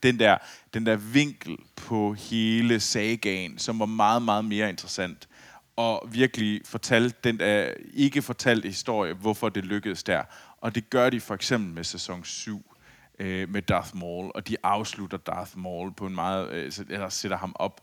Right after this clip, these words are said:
til, øh, på en virkelig fed måde, og fortæller hele fortællingen om, øh, Order sixty-six, også set fra klonernes side.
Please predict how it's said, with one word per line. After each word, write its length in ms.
til, 420
øh, 600
på 140
en 160
virkelig 340
fed 360
måde, 360
og 220
fortæller 600
hele 840
fortællingen 840
om, 380
øh, 300
Order 220
sixty-six, 840
også 220
set 340
fra 560
klonernes 460
side. 320